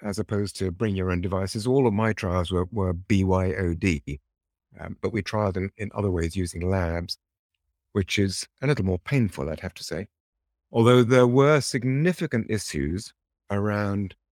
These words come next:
uh, providing power to bring your own devices when we were running these on campus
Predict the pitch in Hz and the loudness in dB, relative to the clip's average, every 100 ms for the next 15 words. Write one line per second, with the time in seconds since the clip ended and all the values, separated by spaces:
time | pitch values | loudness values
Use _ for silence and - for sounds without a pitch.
0 | _ _ _ - - 123 117 117 107 101 | _ _ _ -20 -8 -2 0 0 0 -4
1 | - - - 117 98 80 90 _ _ _ | -8 -12 -6 0 0 -2 -6 _ _ _
2 | _ - 107 101 87 107 95 90 90 85 | _ -2 0 2 0 -2 0 2 2 0
3 | 90 85 - 95 85 - 113 95 92 92 | 0 -2 -2 -4 -4 -8 -2 0 0 0
4 | 92 95 90 85 85 82 - _ _ _ | 0 0 0 0 -2 -4 -10 _ _ _
5 | 107 101 95 95 87 87 82 - | 0 0 2 -2 -2 -4 -8 -10